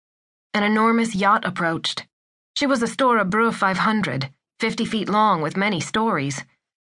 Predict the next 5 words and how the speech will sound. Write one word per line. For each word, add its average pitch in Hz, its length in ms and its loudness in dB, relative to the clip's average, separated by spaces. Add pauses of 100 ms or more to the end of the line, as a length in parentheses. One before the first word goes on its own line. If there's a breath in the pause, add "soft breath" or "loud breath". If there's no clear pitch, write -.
(220)
The 214 80 -2
finely 180 380 0
polished 180 480 0
mahogany 160 480 0
glistened. 151 580 -4